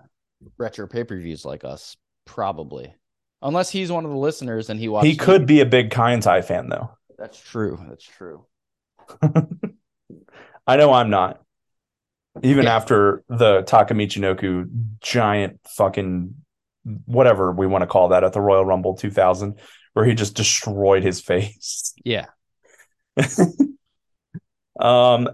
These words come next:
Speaker 2: and then, let's see. I had one more quick note I saw. Um,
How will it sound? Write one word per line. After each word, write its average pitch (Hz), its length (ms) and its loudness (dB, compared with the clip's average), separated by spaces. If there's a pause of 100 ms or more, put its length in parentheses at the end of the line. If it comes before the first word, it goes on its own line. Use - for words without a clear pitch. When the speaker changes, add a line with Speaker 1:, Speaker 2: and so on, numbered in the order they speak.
Speaker 2:
and 120 200 2
then, 120 340 0 (680)
let's 117 180 -4
see. 101 520 -8 (340)
I - 80 -16
had 117 180 -4
one 135 260 -2
more 139 200 -2
quick - 420 -4
note 92 280 -2
I 87 100 -4
saw. 104 600 -4 (640)
Um, 127 680 4